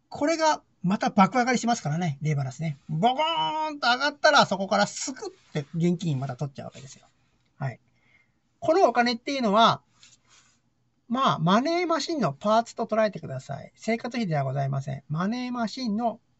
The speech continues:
部品です。スペアパーツ。壊れた部品を補うみたいな感じね。はい。そんな感じで使ってもらってて、これはまあ生活には使わないと。あくまで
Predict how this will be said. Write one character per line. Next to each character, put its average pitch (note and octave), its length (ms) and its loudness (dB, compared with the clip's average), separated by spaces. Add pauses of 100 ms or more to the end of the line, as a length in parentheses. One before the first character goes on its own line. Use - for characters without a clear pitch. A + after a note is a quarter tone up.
(120)
部 C#3+ 220 4
品 A#3+ 280 0
で G#3+ 120 4
す。 - 220 -12 (460)
ス - 140 -16
ペ A#3+ 140 0
ア A3+ 60 2
パ G3+ 120 4
ー C#3+ 60 2
ツ。 - 220 -14 (240)
壊 A3 220 8
れ A#3 100 2
た A3 140 6
部 G#3 100 0
品 A#3+ 260 -2
を - 180 -6
補 D3+ 100 2
う D3 40 2
み D#3 120 2
た D3 140 0
い - 240 -10
な - 100 -20
感 B2 140 -12
じ C3+ 80 -8
ね。 F3+ 140 -10 (340)
は C#3 120 -4
い。 C3+ 40 -4 (280)
そ D4+ 160 -8
ん D#4 40 -6
な D#4+ 100 -4
感 C#4+ 180 -4
じ C#4 60 -10
で C#4 80 -6
使 - 180 -6
っ A#3 100 -4
て A#3 100 -6
も A3+ 80 0
ら A3+ 80 4
っ A3 80 -4
て G#3 160 -14
て、 B3 340 0
こ C4+ 100 -4
れ D#4 60 0
は C#4+ 140 0
ま G3+ 100 0
あ - 20 -2
生 F#3+ 160 -2
活 G3 220 -4
に A3 100 -2
は C#3 80 0
使 - 240 -8
わ C#3 120 -2
な C#3+ 100 -6
い D#3+ 80 -16
と。 - 140 -20
あ E3+ 100 -10
く - 100 -12
ま A#3 120 -4
で A#3+ 240 -4